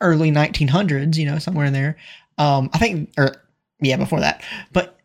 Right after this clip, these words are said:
I think that was kind of influenced everyone's brains about, "Okay, so everything's gonna be flying soon."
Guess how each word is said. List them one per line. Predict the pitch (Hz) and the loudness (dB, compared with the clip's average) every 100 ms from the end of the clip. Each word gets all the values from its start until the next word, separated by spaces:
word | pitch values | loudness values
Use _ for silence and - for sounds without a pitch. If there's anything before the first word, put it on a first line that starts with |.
| _ _ - | _ _ -6
I | |
think | 254 190 | -2 2
that | 151 196 - | 4 2 0
was | 208 | -6
kind | - - 170 | -4 0 0
of | 156 | 0
influenced | - 151 175 170 | 0 0 0 2
everyone's | 156 147 131 | 2 2 2
brains | 143 147 131 | 2 4 2
about, | 135 - | 0 0
"Okay, | 175 156 | 2 2
so | 120 - | 2 2
everything's | 202 190 151 | 2 4 4
gonna | 151 | 4
be | 120 | 4
flying | 151 160 - | 2 0 -2
soon." | - - - | -6 -12 -16